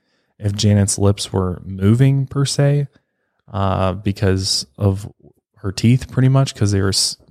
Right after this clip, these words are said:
kind of pretty high, pretty low. Um, I mean, if you see a picture of her, you can kind of definitely see that there. So it was kind of hard to see if her lips were moving or if she was talking,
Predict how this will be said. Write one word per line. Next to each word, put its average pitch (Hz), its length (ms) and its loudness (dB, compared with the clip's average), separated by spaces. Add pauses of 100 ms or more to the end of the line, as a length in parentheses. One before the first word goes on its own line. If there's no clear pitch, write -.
kind 101 180 -4
of 101 180 -8
pretty 104 220 -2
high, 120 400 4
pretty 101 260 2
low. 120 520 4 (640)
Um, - 440 -20
I 104 40 -14
mean, 104 160 2
if 101 80 2
you 104 60 2
see 120 140 4
a 104 60 4
picture - 320 0
of 90 100 -4
her, 92 100 -8
you 98 80 -16
can 98 160 -20
kind 95 240 -4
of 95 100 -4
definitely 95 680 -4 (100)
see 101 300 4
that 90 260 0
there. 95 300 0 (580)
So - 120 -6
it 107 40 4
was 107 120 0
kind 123 160 0
of 110 80 2
hard 110 200 2
to 104 40 0
see 107 240 0
if 104 100 -2
her 104 120 0
lips 107 260 0
were 104 100 2
moving 117 400 4
or 107 120 2
if 101 80 -2
she - 140 -2
was 101 140 0
talking, 110 680 0